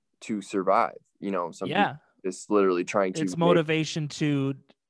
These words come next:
Speaker 1: get
Speaker 2: to
Speaker 1: paid
Speaker 2: get
Speaker 1: a
Speaker 2: your
Speaker 1: little
Speaker 2: bills
Speaker 1: bit.
Speaker 2: paid.
Speaker 1: Yeah,
Speaker 2: Yeah,
Speaker 1: exactly.
Speaker 2: dude.
Speaker 1: Exactly. And that really sucks, man. And, um, maybe
Speaker 2: There's
Speaker 1: we
Speaker 2: no
Speaker 1: should
Speaker 2: way out, though. We're, we're fucked. The only way to,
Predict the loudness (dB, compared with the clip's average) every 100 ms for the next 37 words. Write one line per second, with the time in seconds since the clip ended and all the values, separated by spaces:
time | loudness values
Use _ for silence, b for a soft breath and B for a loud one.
0 | _ 2 2 2 0 4 4 4 4 4
1 | 4 4 2 -2 -6 -8 -8 2 4 4
2 | 4 2 2 0 -18 _ _ -14 -10 -10
3 | -10 -12 -12 _ _ _ b b b 0
4 | 2 4 4 2 -4 -2 -4 -4 -6 -4
5 | -4 -10 -8 -6 -4 -4 -2 -2 -2 -8
6 | _ _ _ _ _ _ _ _ _ _
7 | -8 2 2 4 4 4 4 4 4 2
8 | 2 2 -2 -8 -6 0 0 0 -2 -2
9 | 0 2 4 4 0 -6 -2 -2 0 2
10 | 2 0 0 0 2 2 2 0